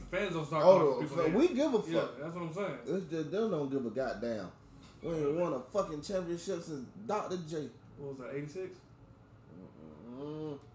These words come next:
Speaker 1: Eighty-four?
Speaker 2: It might have been.
Speaker 1: It was somewhere around there. 'Cause there was
Speaker 2: I
Speaker 1: a
Speaker 2: don't
Speaker 1: break
Speaker 2: think it was
Speaker 1: between the
Speaker 2: eighty-six.
Speaker 1: Lakers and the Celtics.
Speaker 2: I don't think it was eighty-six.
Speaker 1: Um,
Speaker 2: Because I think that's the,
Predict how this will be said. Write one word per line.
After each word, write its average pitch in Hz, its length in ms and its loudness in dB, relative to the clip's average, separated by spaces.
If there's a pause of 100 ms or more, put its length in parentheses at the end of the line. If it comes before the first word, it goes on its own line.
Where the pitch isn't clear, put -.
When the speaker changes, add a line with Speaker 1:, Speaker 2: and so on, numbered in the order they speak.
(160)
Speaker 1:
Eighty-four? 185 400 -8
Speaker 2:
It 98 100 -10
might 110 100 -2
have 120 200 -8
been. 110 80 -10
Speaker 1:
It - 680 -18
was 196 120 -12
somewhere 180 260 -4
around 139 240 -6
there. 147 140 -8 (920)
'Cause 151 120 -4
there 156 80 -2
was - 20 0
Speaker 2:
I - 60 -2
Speaker 1:
a - 60 0
Speaker 2:
don't - 60 -4
Speaker 1:
break 160 180 0
Speaker 2:
think 151 40 -6
it - 20 -4
was 147 100 -8
Speaker 1:
between 147 160 -6
the 139 40 -6 (100)
Speaker 2:
eighty-six. 151 160 -2
Speaker 1:
Lakers 143 220 -6
and 135 120 -6
the 127 40 -8 (160)
Celtics. 147 500 -8 (540)
Speaker 2:
I - 60 -10
don't 120 200 -6
think 123 120 -6
it 110 120 -4
was 98 120 -10
eighty-six. 98 460 -12 (760)
Speaker 1:
Um, 139 380 -2
Speaker 2:
Because 107 180 -8
I 98 160 -8 (140)
think 95 120 -8
that's 98 220 -10
the, 92 180 -10